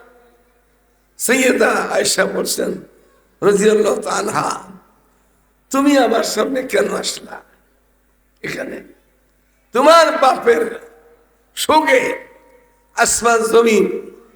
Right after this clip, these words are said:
পাহাড় পর্বত, নদী, খাল, বিল, সাগর, সমুদ্র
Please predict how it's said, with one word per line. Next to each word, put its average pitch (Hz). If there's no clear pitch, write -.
পাহাড় 214
পর্বত, 233
নদী, 220
খাল, 226
বিল, 226
সাগর, 214
সমুদ্র 247